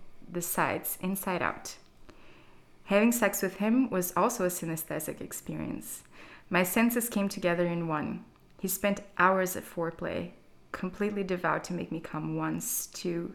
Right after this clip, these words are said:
three times. And when he was finally inside me, all my nerves seemed to be connected. He kept whispering in my ear that that was everything he wanted, everything he needed,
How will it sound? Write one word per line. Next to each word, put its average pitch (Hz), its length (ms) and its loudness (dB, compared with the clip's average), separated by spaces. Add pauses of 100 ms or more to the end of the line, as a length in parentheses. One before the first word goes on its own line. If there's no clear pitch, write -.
three 180 280 0
times. - 600 -6 (460)
And 185 180 2
when 196 140 8
he 190 80 4
was 190 200 0
finally 226 360 6
inside 180 400 0
me, 269 280 4 (100)
all 185 100 6
my 190 140 2
nerves 165 300 2
seemed 170 220 -4
to 165 100 -10
be 156 100 -2
connected. - 580 -8 (300)
He 220 80 8
kept 240 340 8
whispering 202 420 6
in 196 120 6
my 185 140 2
ear 170 380 4 (1000)
that 175 200 4
that 170 280 4 (180)
was 180 320 2
everything 175 540 2
he 160 120 0
wanted, 151 500 -4 (100)
everything 185 520 4
he 180 100 4
needed, 160 500 -2